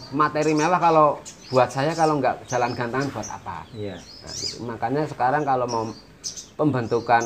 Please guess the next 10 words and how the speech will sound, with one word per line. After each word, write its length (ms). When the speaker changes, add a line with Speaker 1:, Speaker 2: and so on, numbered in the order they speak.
Speaker 1:
pembuatan 420
materi, 460
kita 320
harus 180
benar-benar 540
langkahnya 480
itu 160
harus 180
tepat, 460
Mas, 240